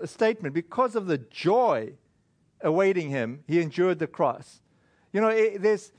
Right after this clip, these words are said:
there's something that, uh, we need to understand with even Christ and the cross. It wasn't like the cross was the end in itself.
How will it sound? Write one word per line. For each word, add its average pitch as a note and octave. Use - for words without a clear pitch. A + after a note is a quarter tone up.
there's G3+
something C4+
that, G#3+
uh, G3
we A3
need B3+
to G#3
understand G3+
with E3+
even G#3+
Christ A#3
and F3
the E3+
cross. A3
It F3+
wasn't B3
like A3
the F3+
cross A#3
was F#3+
the F#3+
end G#3
in G3+
itself. F3